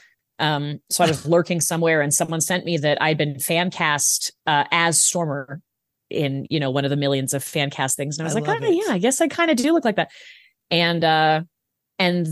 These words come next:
Speaker 1: then I think for the audition, the whole si-, the whole situation was pretty separate from the movie because, uh, uh, if you do or don't know, we were the teaser trailer. The Misfits were the teaser trailer at
Speaker 2: Yeah,
Speaker 1: the end
Speaker 2: I
Speaker 1: of Jem.
Speaker 2: remember very clearly, yes.
Speaker 1: <laughs> Um, so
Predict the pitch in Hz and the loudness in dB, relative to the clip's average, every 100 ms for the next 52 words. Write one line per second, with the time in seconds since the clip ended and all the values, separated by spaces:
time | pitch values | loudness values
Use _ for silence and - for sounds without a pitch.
0 | 151 180 180 180 180 175 - 190 254 277 | 2 2 4 2 0 -2 2 2 2 -2
1 | - 214 208 190 233 262 214 196 262 330 | 0 4 4 4 2 2 2 4 4 4
2 | 349 220 208 202 233 269 254 233 196 180 | 2 2 2 4 2 0 0 0 -2 -6
3 | 180 - 175 151 160 151 160 - 170 151 | -6 0 0 2 0 0 -2 0 -2 0
4 | 151 160 156 139 147 139 - - 139 147 | 2 2 0 -2 -2 -2 -2 0 -2 -2
5 | 147 143 127 160 - 151 143 135 127 143 | -2 -2 -2 -6 -2 0 2 0 0 -2
6 | 135 139 135 139 127 - 147 131 - 127 | -2 -2 0 0 -2 -4 -4 -4 -6 -6
7 | 117 113 131 143 135 143 - 123 127 143 | -4 -6 -4 -2 -2 -2 -4 -6 -6 -6
8 | 123 - 135 127 - - - 135 190 208 | -6 -6 -4 0 2 2 0 0 2 2
9 | 165 214 190 156 175 240 285 - 156 135 | 2 2 0 0 0 0 -2 -4 -6 -6
10 | 131 156 117 - - - - - - 277 | -8 -8 -10 -14 -14 -14 -14 -14 -10 -10
11 | - - - - - 175 156 147 147 - | -10 -16 -20 -6 0 2 2 -2 -2 2
12 | 220 180 175 170 170 170 | 6 6 8 4 2 -2